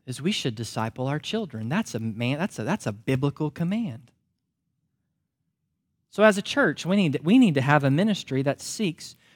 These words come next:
to disciple, to t-, teach our children about Jesus, to, to lead children to come to faith in Christ, to disciple them. That's a principle. That's an unchanging truth that's been true in the church for the last two thousand years, and it'll be true until the Lord comes back.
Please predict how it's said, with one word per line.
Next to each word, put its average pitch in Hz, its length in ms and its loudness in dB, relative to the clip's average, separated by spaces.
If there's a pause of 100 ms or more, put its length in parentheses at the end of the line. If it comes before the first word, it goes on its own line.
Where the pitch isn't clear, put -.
(120)
to 156 120 -2
disciple, 143 720 0
to - 160 -12
t-, - 240 -14
teach 208 320 -4
our 202 80 4
children 180 400 0
about 123 280 2
Jesus, 175 420 -6
to, - 280 -14
to 139 100 -4
lead 147 360 2
children 175 320 0
to 151 60 -4
come 143 180 -2
to 127 60 -2
faith 165 280 0
in 175 120 -6
Christ, 180 360 0
to 151 80 -4
disciple 147 460 -8
them. 123 140 -4 (240)
That's 415 200 2
a 370 40 0
principle. 330 560 0
That's - 220 6
an 220 80 2
unchanging 220 520 4
truth 247 260 2
that's - 140 -2
been 170 140 2
true 233 200 2
in 220 60 6
the 202 80 6
church 233 320 2
for 185 60 -2
the 170 60 6
last 196 240 8
two 233 120 -2
thousand 214 360 6
years, 226 220 4
and 180 60 4
it'll 151 140 2
be 208 180 2
true 233 300 2 (240)
until 170 220 4
the 151 40 4
Lord 185 260 6
comes 190 220 0
back. - 380 -8